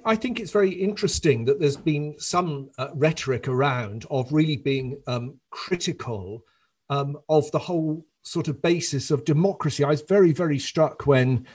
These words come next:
um, Geoffrey Cox, the former Attorney General, um, talked about,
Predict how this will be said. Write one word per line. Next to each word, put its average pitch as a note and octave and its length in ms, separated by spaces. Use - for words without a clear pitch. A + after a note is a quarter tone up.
um, C3+ 360
Geoffrey D3+ 400
Cox, - 560
the C#3 80
former C3 320
Attorney B2+ 400
General, B2 640
um, C3 340
talked E3+ 300
about, C#3+ 520